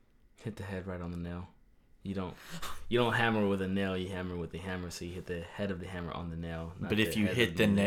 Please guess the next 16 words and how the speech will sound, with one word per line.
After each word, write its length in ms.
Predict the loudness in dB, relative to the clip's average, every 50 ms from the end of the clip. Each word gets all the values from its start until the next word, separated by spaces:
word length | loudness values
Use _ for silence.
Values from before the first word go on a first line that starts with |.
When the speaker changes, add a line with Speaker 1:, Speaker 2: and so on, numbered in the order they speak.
| 8 8
Speaker 2:
nail 320 | 6 4 0 -2 -6 -10 -6 2 4
on 240 | 8 8 8 6
its 200 | 4 0 -2 -6
head, 480 | -4 0 2 2 4 4 0 -2 -6 -10
you 220 | -10 -8 -4 -4 -4
hit 300 | -2 0 0 0 2 2
the 80 | 2
nail 500 | 2 4 2 2 0 0 -2 -4 -6 -12 -18 -6 -4 -4 -4 -4 -2 2
on 180 | 4 4 4 4
the 80 | 2 -4
head 400 | -4 -6 -6 -6 -6 -10 -12 -16 -20 -20 -20 -20 -20 -20 -20 -20 _ -20 -20 -20 -20 _ _ _ -20 -20 -16 -14
Speaker 1:
Ye-, 400 | -12 -12 -12 -12 -14 -16 -18 -20 -20 -20 -20 -20 -20 -20 _ -20 _ _ -20 _ _ -2
Speaker 2:
of 200 | 0 0 0 0
the 80 | -2
nail. 320 | 0 0 -2 -2 -4 -6 -10 -16 _ -20 _ -20 _ _ _ _ _ -20 -20 -20 -20
Speaker 1:
ye-, 100 | -20